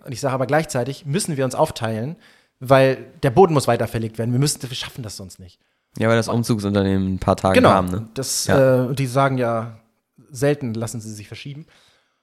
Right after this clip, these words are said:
Speaker 1: Und dann haben wir gesagt, okay, dann hab ich zu Noah einfach gesagt, und das, versucht das mal, ähm, zu Hause, gebt euren Kids, Jugendlichen, gebt den Aufgaben, die, die, die schaffen. Glaubt, glaubt an die, glaubt denen auch,
Speaker 2: Die
Speaker 1: sagt
Speaker 2: sie
Speaker 1: denen
Speaker 2: schaffen
Speaker 1: auch,
Speaker 2: müssen.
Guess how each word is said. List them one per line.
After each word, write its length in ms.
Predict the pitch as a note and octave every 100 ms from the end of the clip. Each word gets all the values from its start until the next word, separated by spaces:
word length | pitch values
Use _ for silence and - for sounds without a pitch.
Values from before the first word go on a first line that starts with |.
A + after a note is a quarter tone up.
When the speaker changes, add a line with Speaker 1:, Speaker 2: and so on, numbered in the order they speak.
| _ _ _ _ -
Speaker 1:
Und 100 | F#3+
dann 100 | F3
haben 80 | D#3+
wir 80 |
gesagt, 220 | D3+ C#3+ D3+
okay, 220 | - E3
dann 140 | A#2+
hab 80 | C3
ich 80 | -
zu 100 | D3
Noah 240 | F3+ G#3+
einfach 260 | C#3+ C3+ -
gesagt, 460 | A2+ A#2+ C3 - - -
und 120 | C3+
das, 220 | E3 - - C3+
versucht 380 | D3+ C#3+ - G#3
das 160 | E3
mal, 400 | D3 C3 C3 B2+ C#3+
ähm, 720 | C3+ C3 B2+ B2 A#2+ A#2+ A#2+ _
zu 200 | - C3
Hause, 540 | D#3 G#3 C3+ C3 F3 - -
gebt 240 | E3 -
euren 560 | E3 E3 D#3+ D#3 D3+ -
Kids, 400 | F#3 F3+ - -
Jugendlichen, 720 | F3+ E3+ D#3 C#3+ D#3 D3 C#3+
gebt 220 | F3 F3+
den 120 | G3
Aufgaben, 600 | D3+ E3+ - D3 D3+ D3+ C#3+
die, 480 | D#3 D#3 D#3 D3+ D3+ D3+ C3+ B2+ A#2+ D3 _ _ -
die, 80 | E3+
die 80 | F3
schaffen. 440 | - A#3+ A2 F#2+ _
Glaubt, 460 | - F#3 A#3 - -
glaubt 260 | E3 A#3+ -
an 160 | C#3+
die, 100 | C3
glaubt 280 | D3 F3+ G3
denen 120 | F3
auch, 120 | C#3
Speaker 2:
Die 60 | D3+
Speaker 1:
sagt 120 | F#3+
Speaker 2:
sie 60 | G3+
Speaker 1:
denen 140 | B2
Speaker 2:
schaffen 140 | F3 G#2+
Speaker 1:
auch, 40 |
Speaker 2:
müssen. 360 | C3+ - E2+